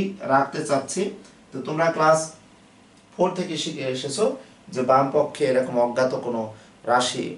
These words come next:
অজ্ঞাত কোনো, আহ, চিহ্ন সাথে গুণ থাকলে ডানে গেলে কিন্তু ভাগ হয়ে যায়। তাহলে আমি দুই রাখবো, তাহলে কি তিন একে তিন, তিন কে যে দেখো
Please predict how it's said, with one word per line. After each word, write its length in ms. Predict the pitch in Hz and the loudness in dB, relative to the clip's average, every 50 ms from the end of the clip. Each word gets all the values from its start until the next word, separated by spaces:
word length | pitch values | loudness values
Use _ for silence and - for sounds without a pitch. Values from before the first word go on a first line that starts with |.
| - 120 123 | -4 -2 0
অজ্ঞাত 260 | 117 135 131 127 113 - - | 0 2 0 0 0 -4 -6
কোনো, 160 | 123 120 117 107 | -6 -6 -6 -6
আহ, 600 | 98 - - - - - - _ - 101 107 107 107 - | -8 -12 -18 -20 -20 -20 -20 _ -8 -6 -4 -4 -4 -2
চিহ্ন 200 | 165 170 170 170 170 160 156 - - | -2 0 2 2 2 2 0 0 -2
সাথে 220 | 139 131 - 151 139 120 123 | -2 0 0 0 -2 -2 0
গুণ 140 | 143 160 165 - - | -2 -2 -2 0 0
থাকলে 260 | 143 135 - 120 107 98 95 95 113 | 0 0 0 -2 -4 -4 -2 2 4
ডানে 240 | 120 120 123 147 151 143 | 4 4 4 2 2 0
গেলে 140 | 135 127 123 - | 0 0 -2 -4
কিন্তু 200 | 123 120 - 214 226 - - - 110 104 | -6 -2 0 0 0 0 0 -6 -4 0
ভাগ 160 | 113 117 117 110 104 | 2 2 2 2 0
হয়ে 140 | 104 95 87 | -4 -4 -4
যায়। 120 | 87 85 - - - - - - | -6 -8 -10 -14 -20 -20 -14 -6
তাহলে 160 | 131 127 139 139 | 0 2 2 4
আমি 120 | 143 160 170 196 - - - - - - 117 120 | 2 2 0 -4 -6 -8 -12 -18 -20 -16 -4 2
দুই 140 | 151 180 196 190 170 | 4 6 6 8 6
রাখবো, 240 | 160 147 139 139 143 135 | 6 4 2 0 -2 -2
তাহলে 180 | 139 135 135 135 135 143 | 0 0 0 0 0 -2
কি 60 | 135 - - | -4 -4 -2
তিন 120 | 156 151 151 147 | -2 -2 -2 -4
একে 160 | - - 147 131 - - | -4 -4 -6 -6 -4 -2
তিন, 200 | 156 160 185 226 240 - - - - - - - - | 0 0 2 2 0 -2 -8 -12 -20 -20 -20 -16 -10
তিন 120 | 147 151 151 147 - | -8 -6 -6 -4 -2
কে 80 | 151 143 131 | -2 0 0
যে 60 | 139 139 131 127 | 0 2 2 2
দেখো 160 | 123 127 | 0 0